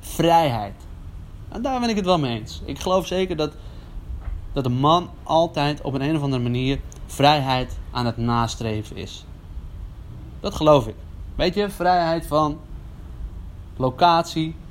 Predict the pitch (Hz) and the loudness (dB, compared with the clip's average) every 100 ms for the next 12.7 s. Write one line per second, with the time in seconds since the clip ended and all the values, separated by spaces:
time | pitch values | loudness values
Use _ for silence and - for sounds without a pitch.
0 | - - - - - - - - 110 113 | -14 -12 -10 -10 -10 -12 -6 0 4 4
1 | 107 110 - - 107 98 - 113 127 135 | 2 0 -4 -4 -4 -4 -4 4 6 6
2 | 143 143 - - - - - - - - | 4 0 -10 -12 -12 -12 -12 -10 -10 -10
3 | - 165 170 143 147 139 135 - 139 120 | -2 0 0 2 4 4 2 -2 -4 -2
4 | 127 110 98 - - - - - - - | 0 -2 -2 -8 -12 -12 -14 -14 -14 -6
5 | 131 139 170 - 165 165 151 131 156 - | -4 -2 -2 2 4 4 2 4 4 4
6 | - - - - - - - - - - | -4 -10 -8 -6 -6 -8 -10 -10 -10 -12
7 | - - 147 170 196 - 156 151 143 143 | -8 -2 4 4 4 2 0 0 -2 -2
8 | - 131 131 120 - - - 117 120 151 | 0 2 2 0 -8 -12 -6 0 6 8
9 | 156 110 95 - - 131 196 139 - 123 | 8 2 -2 -8 -6 -2 0 0 -4 -4
10 | 113 135 160 180 175 160 151 139 - - | -2 4 6 6 2 -2 -2 -6 -6 -12
11 | - - - - - 143 131 - - - | -12 -12 -10 -8 -6 -2 -2 -2 -10 -10
12 | - 143 135 131 110 85 | -2 4 6 6 2 -4